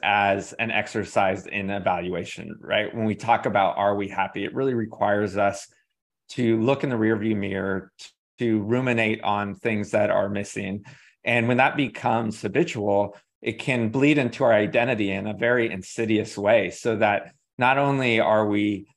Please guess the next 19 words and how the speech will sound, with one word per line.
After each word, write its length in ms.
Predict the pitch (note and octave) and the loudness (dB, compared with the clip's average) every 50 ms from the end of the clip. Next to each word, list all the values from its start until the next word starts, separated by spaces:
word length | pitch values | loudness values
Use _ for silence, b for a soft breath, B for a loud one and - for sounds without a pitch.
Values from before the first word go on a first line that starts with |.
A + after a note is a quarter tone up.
| _ - | _ -8
you 100 | - A2+ | -2 0
know, 80 | G#2+ G#2+ | 0 0
in 240 | - B2+ B2 B2+ B2+ | 0 0 -2 0 0
this 240 | A#2+ G#2+ - - | 0 -2 -2 -2
loop 380 | C3+ A2+ G#2 A2 A#2 B2+ A#2+ A2 | -4 -2 0 2 2 2 2 2
of 180 | A#2 G#2 F#2+ - | 0 0 0 0
going, 300 | G#2+ G2 G2 G2+ G2+ G2 | 0 0 0 0 0 0
"Well, 220 | G#2 A2+ A2+ A2+ | 4 4 4 4
I'm 260 | A#2 - G2+ G#2+ A2 | 4 2 -2 -4 -2
not 180 | B2 C3+ C#3+ C#3+ | 0 0 0 -2
as 120 | C#3 - | -4 -6
happy 340 | - C3 A#2+ A2+ - A#2+ A2 | -4 -4 -4 -4 -2 -2 -2
as 220 | G#2 G2+ F#2 F#2 | -2 -2 -4 -8
I 220 | G2+ - G2 F#2+ F#2+ | -8 -4 -4 -4 -2
wanna 380 | F#2 G#2 A#2 B2+ C3+ B2 G#2+ | 0 2 4 4 4 4 2
be," 380 | F#2 F2+ G#2+ G2 G2 G2 F#2 B B B B _ _ - | 0 0 -2 -2 -2 -4 -6 B B B B _ _ -4
slowly 240 | - C#3+ D3 E3 | 0 4 4 4
but 160 | E3 C3+ A#2 - | 4 4 2 -2
surely, 640 | - - C3 D3 D3 C3 A2+ G#2 G#2+ G#2+ G#2+ A2 | 0 0 2 2 4 4 4 4 2 2 -2 -4